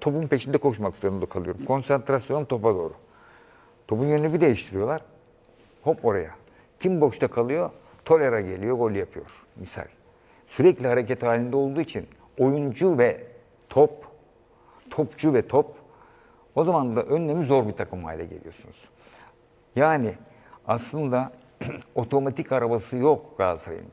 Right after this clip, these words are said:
Bir manuel arabası var. Bu Fenerbahçe için de geçerli. Özellikle Galatasaray böyle vitesi yükselttiği zaman, vites de şu.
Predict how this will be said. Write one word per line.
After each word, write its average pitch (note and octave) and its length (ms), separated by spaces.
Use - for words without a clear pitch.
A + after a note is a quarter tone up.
Bir C3+ 60
manuel C3 500
arabası G#2 360
var. C3+ 200
Bu A2 40
Fenerbahçe G#2+ 560
için D#2+ 200
de D#2+ 60
geçerli. G#2+ 560
Özellikle G2+ 360
Galatasaray G#2+ 580
böyle C3+ 220
vitesi C3+ 340
yükselttiği A#2+ 640
zaman, A2 260
vites A#2+ 320
de D3 60
şu. B2 280